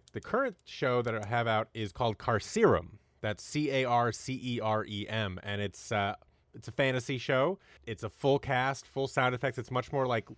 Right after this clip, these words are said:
it's like the H B O of audio. It's like wa-, listening to or experiencing Game of Thrones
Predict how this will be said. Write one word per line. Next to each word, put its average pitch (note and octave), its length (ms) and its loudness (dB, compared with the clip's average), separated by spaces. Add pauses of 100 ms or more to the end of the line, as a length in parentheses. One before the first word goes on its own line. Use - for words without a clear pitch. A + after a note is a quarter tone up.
it's - 80 -8
like G3+ 100 -4
the F3 140 -2
H C3 240 -4
B A2+ 120 2
O G#2 100 0
of F#2+ 100 -2
audio. F2 400 0
It's - 160 -10
like G#2 160 -6
wa-, A#2+ 160 -2 (220)
listening C#3 400 0
to B2 120 -8 (160)
or G#2+ 140 0
experiencing D3+ 880 0
Game A#2 240 0
of G2+ 80 -2
Thrones A2+ 600 0